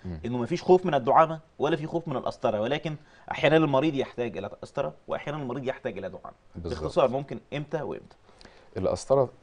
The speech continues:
Speaker 1: دي إجراء تشخيصي.
Speaker 2: كويس.
Speaker 1: الهدف منها إن أنا أشخص المريض ده عنده شرايين تاجية ولا لأ. زي ما اتفقنا، إحنا بنعمل القسطرة في المريض اللي عنده قصور مزمن
Speaker 2: مم.
Speaker 1: في الشرايين التاجية، وخط تحت كلمة مزمن.
Speaker 2: مم.
Speaker 1: مزمن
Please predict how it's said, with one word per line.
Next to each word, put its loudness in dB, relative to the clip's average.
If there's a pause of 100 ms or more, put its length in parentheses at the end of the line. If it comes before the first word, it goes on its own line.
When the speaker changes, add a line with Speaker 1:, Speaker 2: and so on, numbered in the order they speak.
(120)
Speaker 1:
دي -4
إجراء -2
تشخيصي. -8 (240)
Speaker 2:
كويس. -6 (160)
Speaker 1:
الهدف -4
منها -4
إن -6
أنا -4
أشخص -8
المريض -6
ده -6
عنده -4
شرايين -6
تاجية -2
ولا -2
لأ. -10 (580)
زي 4
ما 0
اتفقنا، -2
إحنا -4
بنعمل -4
القسطرة -4
في -8
المريض -2
اللي -4
عنده -6
قصور -6
مزمن -2 (180)
Speaker 2:
مم. -12
Speaker 1:
في -14
الشرايين -2
التاجية، -2 (360)
وخط -4
تحت -6
كلمة -2
مزمن. -4 (240)
Speaker 2:
مم. -10 (240)
Speaker 1:
مزمن -2